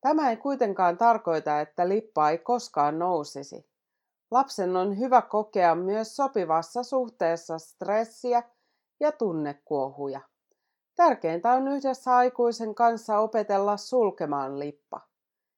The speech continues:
Hengitysharjoitukset, liikkuminen, tunnetaidot ja esimerkiksi tietoisuustaidot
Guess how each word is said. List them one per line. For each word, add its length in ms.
Hengitysharjoitukset, 1500
liikkuminen, 920
tunnetaidot 1080
ja 160
esimerkiksi 840
tietoisuustaidot 1400